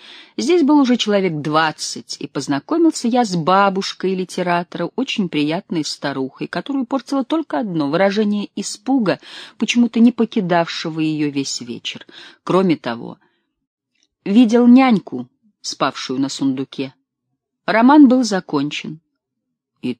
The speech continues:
тут разразилась катастрофа. Все слушатели как один сказали, что роман мой напечатан быть не может по той причине, что его не пропустит цензура.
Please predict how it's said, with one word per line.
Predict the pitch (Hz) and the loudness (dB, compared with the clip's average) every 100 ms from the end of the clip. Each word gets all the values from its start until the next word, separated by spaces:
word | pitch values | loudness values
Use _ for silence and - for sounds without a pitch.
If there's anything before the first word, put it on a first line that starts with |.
| - | -2
тут | 233 269 _ - - _ _ _ - | -2 -2 _ -20 -20 _ _ _ -6
разразилась | 147 180 185 196 208 269 247 - | 0 2 2 2 4 2 0 -4
катастрофа. | - 196 175 - - - 131 - _ - _ _ - - | -10 -6 -6 -6 -12 -8 -8 -10 _ -20 _ _ -20 -20
Все | - 240 | -2 0
слушатели | 262 262 240 247 247 | 2 2 2 0 0
как | 240 | 2
один | 226 247 | 4 2
сказали, | - 233 240 240 | 2 2 2 2
что | - 220 | 0 2
роман | 220 226 254 | 4 6 8
мой | 247 254 | 6 8
напечатан | 240 - 220 - 214 247 - 254 226 | 6 4 -2 -2 -2 -2 2 4 6
быть | 170 226 - | 4 2 2
не | 220 | 2
может | 202 208 214 202 | 4 2 2 0
по | - 190 | -2 0
той | 190 | -2
причине, | 175 170 - 208 240 269 | 0 -6 -4 -2 2 2
что | - 214 | 2 0
его | 196 190 | 2 2
не | 185 | 0
пропустит | - 165 - 214 - 233 - | 0 -4 -2 -4 -4 -10 -10
цензура. | - 190 170 143 127 113 | -6 -4 -2 -4 -6 -8